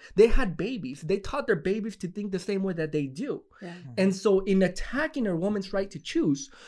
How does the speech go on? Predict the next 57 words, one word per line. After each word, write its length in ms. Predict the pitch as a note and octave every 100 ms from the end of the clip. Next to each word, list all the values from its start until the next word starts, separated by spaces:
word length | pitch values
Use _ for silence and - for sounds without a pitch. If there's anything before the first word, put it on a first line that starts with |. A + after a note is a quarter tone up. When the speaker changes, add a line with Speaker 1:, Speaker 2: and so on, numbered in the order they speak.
| -
Speaker 1:
you're 180 | F3 A#3+
also 360 | C4+ C4+ A#3+ -
opening 500 | A#3 B3 G#3+ G#3 A3+
up 140 | A#3
the 80 | F#3
door 480 | - C4+ G3+ D#3 E3+ - -
to 100 | G3+
go 220 | D#3+ C4+
against 500 | C#4 F#3 A3 G#3 -
gay 160 | - A3
marriage, 520 | F#3+ G3+ D#3+ B2 -
to 80 | D#3+
go 240 | D3 C4
against, 480 | B3+ F#3 G#3+ G#3 - - - -
um, 380 | D#3 D3+ D3 D#3+
uh, 160 | D#3+ D3+
seg-, 360 | - A3+ G#3+
uh, 140 | G3 E3+ E3+ F3
desegregation, 840 | E3 G#3 A3+ F#3+ E3+ F3+ A3 - C#3
to 120 | F#3
go 280 | E3+ - C#4+
against 300 | B3 B3+ - -
everything 360 | A3+ C#4 G#3+
else 320 | G3 B3 D#3 - _ _
that 240 | E3 F3 -
court 400 | F#3 A#3+ - -
cases 640 | B3 C#4 - C3+ - - -
have 240 | - G3+ D3
built 260 | G#3+ G3
up 180 | F#3+ F#3+
to 100 | -
give 260 | D3+ G#3 -
us. 360 | - - - _ _
Speaker 2:
Yeah. 140 | G#3+ E3+
Speaker 1:
And 320 | E3+ D#3 D#3+
that 140 | G3+
we 120 | F#3+ A#3+
right 220 | A3+ G#3+
now 180 | A3+ A3
take 260 | - -
for 80 | D#3+
granted 400 | C#3+ A#3 D4 G3
because 220 | F3 E3+
we 140 | E3 A#3+
ne-, 140 | B3 G3+
we 140 | A3
think, 300 | G3 A3+ G#3
"Oh, 160 | - A#3+
it's 160 | G3 A#3+
not 200 | G#3+ G#3
possible 400 | A3 A#3+ G#3+ F3+
to 80 | E3
go 120 | D#3
back 280 | D#3 D3+ D3
to 80 |
those 200 | D3+ C#3
days." 300 | C3+ B2+ C3